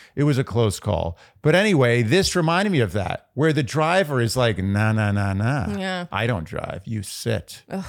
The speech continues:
Speaker 1: That's what I'm paid to do."
Speaker 2: I mean, that's pretty ballsy of the cab driver, actually, because, I mean, those
Speaker 1: I
Speaker 2: baseball bats could have landed on his cap.
Speaker 1: All I can tell you is when those guys got back in their car and drove away, I had some words for that man.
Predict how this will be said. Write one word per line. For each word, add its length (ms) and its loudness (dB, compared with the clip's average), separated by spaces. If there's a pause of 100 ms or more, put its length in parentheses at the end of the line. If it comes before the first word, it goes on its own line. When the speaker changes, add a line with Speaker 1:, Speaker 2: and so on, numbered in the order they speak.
Speaker 1:
That's 240 -6
what 100 -4
I'm 120 -8
paid 280 -4
to 100 -12
do." 400 -6
Speaker 2:
I 120 -4
mean, 180 0
that's 160 -2
pretty 240 -2
ballsy 380 -2
of 100 -6
the 80 -8
cab 200 -4
driver, 220 -4
actually, 280 -6
because, 460 -6
I 80 -4
mean, 240 -4
those 180 -2
Speaker 1:
I 40 -6
Speaker 2:
baseball 440 0
bats 300 -2
could 160 -6
have 80 -8
landed 280 -4
on 140 -6
his 120 -10
cap. 400 -6
Speaker 1:
All 120 0
I 60 0
can 120 0
tell 140 0
you 80 0
is 80 -4
when 100 -2
those 200 -4
guys 280 -4
got 220 -4
back 240 -2
in 60 -2
their 120 -4
car 200 -4
and 60 -2
drove 160 -2
away, 300 -2
I 140 0
had 180 -2
some 160 -4
words 300 -4
for 100 -6
that 220 -4
man. 320 -10